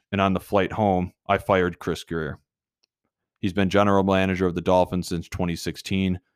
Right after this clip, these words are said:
He's gone. Because G Ms right now are at college football games. They are laying their scouts. They are getting evaluations.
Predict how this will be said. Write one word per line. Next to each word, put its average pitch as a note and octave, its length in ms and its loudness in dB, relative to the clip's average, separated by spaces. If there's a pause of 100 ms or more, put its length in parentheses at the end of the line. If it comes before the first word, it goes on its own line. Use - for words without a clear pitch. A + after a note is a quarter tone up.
(320)
He's F2+ 220 -2
gone. F2 380 -2 (1040)
Because G2 680 4 (280)
G A#2 200 0
Ms C3 240 2
right A2+ 200 4
now G#2 360 2
are - 260 -2
at G2+ 340 0
college G#2 340 0
football A#2 360 2
games. A2 320 0
They G2+ 140 2
are G2 100 2
laying G2+ 300 0
their F#2 100 -4
scouts. A2 520 0
They F#2+ 160 -2
are F#2 100 0
getting F#2 260 -4
evaluations. G2+ 1160 -2